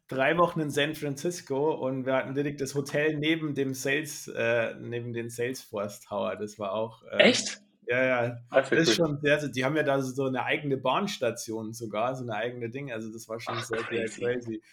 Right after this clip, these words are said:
Speaker 1: Daneben direkt Slack und, äh, also die, der Salesforce hat ja auch Slack,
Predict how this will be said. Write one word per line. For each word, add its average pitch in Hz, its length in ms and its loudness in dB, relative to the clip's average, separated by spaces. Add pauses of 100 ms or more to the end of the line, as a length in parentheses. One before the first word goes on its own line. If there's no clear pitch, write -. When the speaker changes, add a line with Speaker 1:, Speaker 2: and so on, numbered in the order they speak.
(140)
Speaker 1:
Daneben 151 360 4
direkt 139 320 2
Slack 165 520 0 (380)
und, 135 600 0
äh, 120 340 0 (480)
also 131 180 -2
die, 123 380 -4 (240)
der 120 500 0
Salesforce 127 520 0
hat 120 100 -4
ja 120 120 2
auch 117 160 0
Slack, - 520 -4